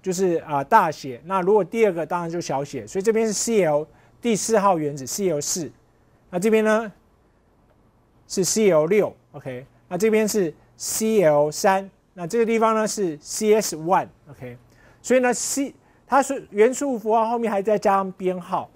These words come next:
所以呢，你不能只打，选择只有C L或是C L一或C L二，你要打一个C L star，选择所有的东西。所以呢，我们现在就是代表是只选择，呃，第一开始呢，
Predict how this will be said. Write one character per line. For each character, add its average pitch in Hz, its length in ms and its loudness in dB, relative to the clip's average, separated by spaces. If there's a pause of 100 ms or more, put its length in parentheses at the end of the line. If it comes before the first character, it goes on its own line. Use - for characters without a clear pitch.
所 214 160 0
以 226 40 2
呢， 226 180 2
你 185 160 -4
不 180 160 0
能 226 100 0
只 208 160 -6
打， 180 260 -2 (200)
选 170 200 0
择 180 160 2
只 196 160 0
有 196 80 4
C 214 460 -4
L 131 300 -4
或 196 260 2
是 165 320 -4 (180)
C 220 260 -2
L 151 140 0
一 190 160 -4
或 190 160 0
C 185 200 -2
L 143 120 0
二， 156 180 0
你 151 100 -10
要 190 100 2
打 143 220 -2
一 147 80 -6
个 170 120 -2
C 208 300 -2
L 143 140 2
star， 170 400 0 (100)
选 147 300 -10
择 160 100 -4
所 180 240 0
有 180 60 2
的 156 80 0
东 156 200 -4
西。 135 240 -12 (400)
所 - 140 -2
以 208 60 4
呢， 214 100 4
我 190 60 2
们 170 100 -2
现 220 80 2
在 208 80 2
就 202 100 0
是 190 260 -6
代 196 220 -2
表 156 160 0
是 160 240 -4 (580)
只 - 320 -2
选 180 240 0
择， 165 240 2 (160)
呃， 151 160 2
第 220 200 0
一 214 40 -2
开 220 180 4
始 185 160 -6
呢， 156 280 -6